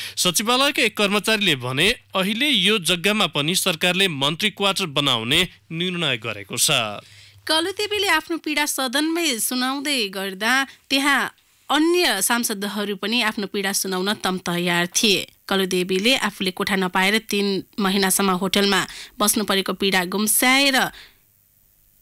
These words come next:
Speaker 2: बताइरहँदा प्रत्यक्ष निर्वाचित सांसद,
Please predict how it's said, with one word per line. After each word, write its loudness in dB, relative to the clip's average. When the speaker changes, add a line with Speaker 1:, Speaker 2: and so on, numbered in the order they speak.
Speaker 2:
बताइरहँदा 2
प्रत्यक्ष 0
निर्वाचित 2
सांसद, 0